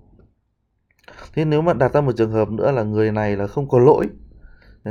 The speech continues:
tức là ví dụ như là xe bị, à, hỏng phanh, hoàn toàn là, là, là, là do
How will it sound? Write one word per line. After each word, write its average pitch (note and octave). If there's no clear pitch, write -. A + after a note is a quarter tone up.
tức D#3
là A2
ví G#2+
dụ D3
như A#2+
là G#2+
xe A#2
bị, F#2+
à, F#2
hỏng F2+
phanh, B2+
hoàn G#2
toàn G#2
là, G2
là, G#2
là, G2
là G2
do A#2